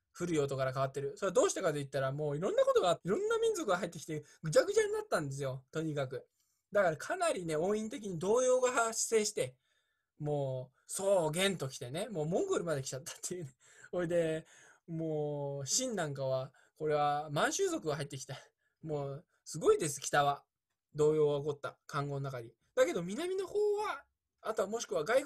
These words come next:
国に行ったものは残ってたということでね、そういう音を当てたりしてですね。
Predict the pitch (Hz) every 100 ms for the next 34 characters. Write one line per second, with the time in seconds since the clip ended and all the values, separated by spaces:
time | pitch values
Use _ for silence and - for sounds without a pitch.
0 | 339 370 349 339 392 392 415 440 254 156
1 | 160 - 214 143 147 143 139 135 131 151
2 | _ _ - 160 156 151 147 147 165 139
3 | 135 151 143 139 143 131 127 175 370